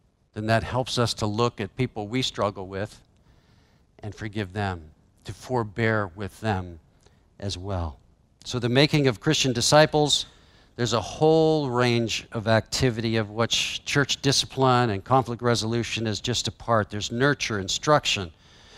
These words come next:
there's training to produce mature disciples. There's Christian learning, there's devotion, there's worship, there's righteousness, there's service of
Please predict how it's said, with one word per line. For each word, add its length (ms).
there's 240
training 760
to 100
produce 600
mature 580
disciples. 800
There's 200
Christian 440
learning, 500
there's 200
devotion, 840
there's 260
worship, 580
there's 220
righteousness, 800
there's 240
service 560
of 100